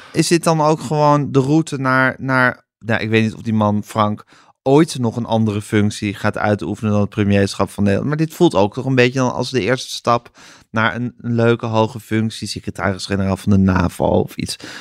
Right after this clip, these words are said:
bij, hoogst bij de Europese Unie of weet ik veel wat. Gewoon zo'n, zo'n lekkere topbaan in het buitenland. Is dat daar belangrijk voor, denk je?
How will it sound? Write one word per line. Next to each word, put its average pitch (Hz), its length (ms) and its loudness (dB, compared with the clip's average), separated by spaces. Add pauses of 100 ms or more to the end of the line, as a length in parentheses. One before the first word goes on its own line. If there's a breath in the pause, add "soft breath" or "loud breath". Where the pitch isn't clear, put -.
(140 loud breath)
bij, - 100 -4
hoogst 95 280 0
bij 101 100 2
de 92 100 0
Europese 92 540 0
Unie 92 540 2
of - 120 -10
weet 87 140 2
ik 87 100 -2
veel 90 300 2
wat. 87 240 -4 (340 loud breath)
Gewoon 110 180 4
zo'n, 107 240 4
zo'n 117 220 2
lekkere 113 380 0
topbaan 101 480 0
in 92 100 -6
het 98 140 -8
buitenland. 95 680 -4 (300 loud breath)
Is 104 160 -6
dat 127 100 0
daar 117 160 2
belangrijk 104 440 2
voor, 117 260 -4
denk 98 200 2
je? - 220 -8